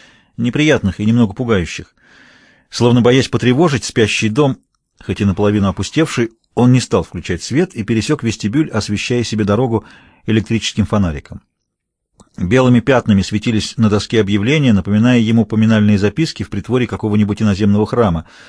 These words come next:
"От всего сердца помолись за душу Джозефин Феллон". Он вдруг заметил, что поднимается по лестнице на цыпочках, словно боясь разбудить мёртвых.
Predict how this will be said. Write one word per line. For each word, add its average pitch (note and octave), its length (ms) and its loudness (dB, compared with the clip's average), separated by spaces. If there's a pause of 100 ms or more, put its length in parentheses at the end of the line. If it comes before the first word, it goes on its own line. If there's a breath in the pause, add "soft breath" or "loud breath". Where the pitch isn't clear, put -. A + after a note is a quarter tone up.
(220 loud breath)
"От G2 160 -10
всего B2+ 280 -4
сердца C3 500 -4
помолись G#2+ 400 -2
за G2+ 160 0
душу A2+ 300 -4
Джозефин G2 460 -4
Феллон". G2 380 -2 (1080)
Он C3 200 4
вдруг C3 180 0
заметил, C3 400 2
что A2 160 -6
поднимается A#2 640 0
по A#2+ 100 0
лестнице B2 460 -2
на A#2+ 140 2
цыпочках, - 720 -10
словно G#2+ 320 0
боясь B2 320 0
разбудить G#2+ 400 -4
мёртвых. - 520 -4